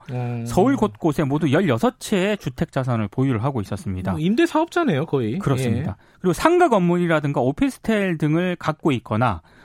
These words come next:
Speaker 2: 무주택자지만 다른 형태의 건물을 보유한 의원이 모두 구십삼 명이었거든요.
Speaker 1: 네.
Speaker 2: 특히 박정 민주당 의원은 경기도, 고양시 뭐 단독주택, 연립주택 등을 비롯해서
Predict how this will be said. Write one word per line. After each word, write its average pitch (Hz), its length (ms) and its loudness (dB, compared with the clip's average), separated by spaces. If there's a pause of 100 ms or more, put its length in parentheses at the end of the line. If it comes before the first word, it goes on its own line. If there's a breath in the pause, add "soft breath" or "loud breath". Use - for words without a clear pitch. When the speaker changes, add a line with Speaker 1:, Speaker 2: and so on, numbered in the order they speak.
(180 soft breath)
Speaker 2:
무주택자지만 190 1000 0
다른 226 300 2
형태의 277 460 2
건물을 151 400 0
보유한 151 440 2
의원이 131 320 2
모두 135 220 -2
구십삼 180 480 -2
명이었거든요. 143 720 0
Speaker 1:
네. 120 280 -6 (140)
Speaker 2:
특히 - 200 -6
박정 285 600 2
민주당 220 440 2
의원은 127 500 0 (500 soft breath)
경기도, 196 680 2 (100)
고양시 202 560 2
뭐 131 240 0 (140)
단독주택, 170 840 -2
연립주택 151 800 -2
등을 160 240 0 (180)
비롯해서 135 580 0